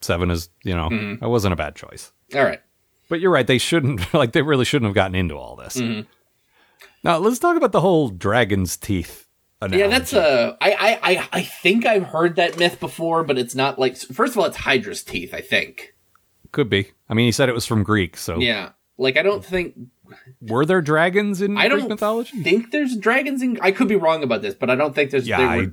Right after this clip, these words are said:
Speaker 2: like, dragons in Greek mythology.
Speaker 1: I don't, like, certainly not famous enough that you or I, who are only passingly familiar with them, know
Speaker 2: Mm-hmm.
Speaker 1: them. Like, there might have been, you know, it might be a deep cut somewhere.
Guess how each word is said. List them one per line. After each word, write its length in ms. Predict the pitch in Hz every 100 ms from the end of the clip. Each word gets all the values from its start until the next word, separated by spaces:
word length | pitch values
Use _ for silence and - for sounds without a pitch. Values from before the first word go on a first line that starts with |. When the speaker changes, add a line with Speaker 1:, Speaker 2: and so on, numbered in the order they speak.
| -
Speaker 2:
like, 280 | 113 117 113
dragons 520 | 117 117 117 117 107
in 160 | 101
Greek 320 | 95 107 - 107
mythology. 720 | 104 98 95 87 98 85 - _ _ _ -
Speaker 1:
I 80 | 170
don't, 280 | 220 139
like, 400 | 131 131 131 - 147 107 _ -
certainly 400 | 120 185 214 151
not 220 | 151 139
famous 480 | - 147 139 131 117
enough 340 | 127 113 98 -
that 240 | 107 - -
you 160 | 117
or 140 | 113 107
I, 180 | 113 104
who 140 | 110
are 100 | 101
only 180 | 104 98
passingly 640 | 104 98 - 98 92 87
familiar 440 | 82 107 110 127 87
with 160 | 90
them, 280 | - 95 82 -
know 200 | 107 123
Speaker 2:
Mm-hmm. 60 | 107
Speaker 1:
them. 220 | 69 92 -
Like, 240 | 87 85
there 100 | - 107
might 180 | 104
have 60 | 104
been, 260 | 95 95 80 110
you 100 | 107
know, 200 | 82 95
it 120 | - 113
might 140 | 123
be 100 | 117
a 20 |
deep 260 | 98 120 123
cut 240 | 110 87
somewhere. 420 | - 78 58 -